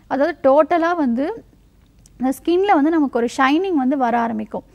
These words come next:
So, அந்த once வந்து இந்த shining வந்துருச்சு அப்படின்னு சொன்னா நம்மளோட hair roots எல்லாமே டோட்டலா வந்து செயலிழந்து இருக்கு அப்படின்னு நம்ம தெரிஞ்சுக்க முடியும். அதனால தான் வந்து நமக்கு hair வந்து வர-, வரது,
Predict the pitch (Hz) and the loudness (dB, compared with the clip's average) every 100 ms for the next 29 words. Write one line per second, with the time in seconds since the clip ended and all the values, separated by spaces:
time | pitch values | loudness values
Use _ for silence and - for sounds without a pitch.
0 | - - - - 302 302 269 254 262 269 | -20 -20 -20 -8 -2 2 2 2 0 2
1 | 269 392 427 339 370 339 285 269 302 339 | 2 2 0 0 0 -2 0 2 2 2
2 | 294 262 277 269 - 294 254 240 277 277 | 2 2 0 -2 -2 -2 0 0 -2 -2
3 | 226 240 339 - - - - 269 262 269 | -2 -2 -4 -8 -20 -14 -2 0 0 -2
4 | - 285 349 339 311 311 - 254 247 254 | 0 2 2 0 -4 -4 -4 -2 0 -2
5 | 311 294 269 254 269 285 269 277 285 262 | -2 -2 -2 0 0 0 0 -2 -2 2
6 | 247 277 262 262 277 269 226 254 240 220 | 2 2 2 2 2 0 -2 -2 -2 -2
7 | 277 294 233 247 233 247 247 226 226 277 | -2 -2 -2 -4 -4 -4 -6 -6 -4 -4
8 | - - - - 254 269 311 302 294 370 | -6 -14 -20 -6 -2 2 2 2 2 0
9 | 320 349 311 269 247 240 233 233 233 226 | 0 0 0 0 0 0 -2 -2 -2 -4
10 | 214 262 277 311 262 311 269 233 262 277 | -2 2 2 2 -2 0 0 0 0 -2
11 | - 254 240 277 269 | -6 -4 0 0 0